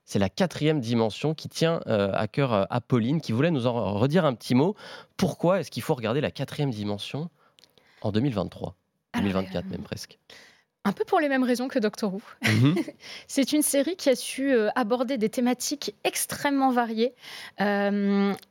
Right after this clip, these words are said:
Speaker 2: et qui pour autant arrive toujours à être pertinente aujourd'hui sur certaines thématiques. Alors évidemment, il y a des messages qui ont un peu mal vieilli dedans, vu que la série originale est, euh, date de mille neuf cent cinquante-neuf.
Speaker 1: Ouais.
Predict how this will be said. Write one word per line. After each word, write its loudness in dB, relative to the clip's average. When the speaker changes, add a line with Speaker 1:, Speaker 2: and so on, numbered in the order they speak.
Speaker 2:
et 2
qui -2
pour -2
autant 0
arrive 2
toujours -2
à 0
être -4
pertinente -2
aujourd'hui 0
sur 0
certaines -2
thématiques. -2
Alors 2
évidemment, 0
il 2
y 0
a -2
des -2
messages -2
qui -10
ont -6
un -6
peu -8
mal -2
vieilli -2
dedans, 0
vu -6
que -4
la 4
série 0
originale 0
est, -6
euh, 0
date 0
de -6
mille -2
neuf -2
cent -6
cinquante-neuf. -4
Speaker 1:
Ouais. 0